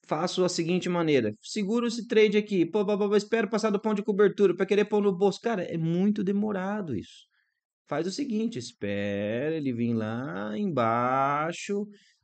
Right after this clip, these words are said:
Aqui, se ele pegar você, você já sai com um pouquinho de contrato. E suponhamos que ele pagou dois contratos. Então, você tá com um mais um,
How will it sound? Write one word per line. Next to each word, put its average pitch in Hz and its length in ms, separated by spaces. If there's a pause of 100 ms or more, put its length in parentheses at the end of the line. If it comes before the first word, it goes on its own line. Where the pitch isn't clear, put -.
Aqui, 123 300
se - 100
ele 160 140
pegar 135 320
você, 131 280
você 131 140
já 123 140
sai 123 260
com 127 60
um 120 60
pouquinho 123 680
de 127 120
contrato. 139 760
E 160 40
suponhamos 175 360
que 190 80
ele 170 80
pagou 170 280
dois 196 380
contratos. 147 480
Então, 165 160
você 165 180
tá 147 140
com 151 160
um 170 340 (300)
mais 147 400
um, 113 260